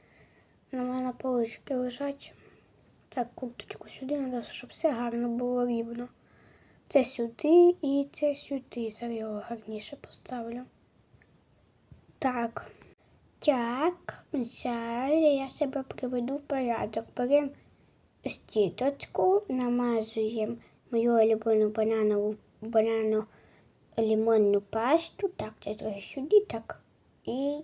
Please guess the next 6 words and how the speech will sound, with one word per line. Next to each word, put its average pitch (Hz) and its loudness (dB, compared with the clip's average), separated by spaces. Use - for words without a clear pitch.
так. 233 -6
Зараз 226 2
помию 220 -2
ротик. 233 -2
Ну, 285 -2
почистю, 233 -4